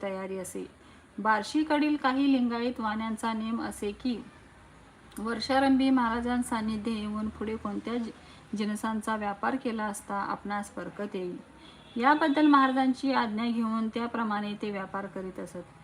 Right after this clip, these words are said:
मग व्यापारात दुप्पट निप्पट नफा झाला नाही असे कधीच होत नसे.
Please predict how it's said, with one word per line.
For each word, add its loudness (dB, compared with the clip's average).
मग -2
व्यापारात 0
दुप्पट -2
निप्पट -2
नफा 0
झाला -4
नाही -2
असे -4
कधीच -2
होत -4
नसे. -10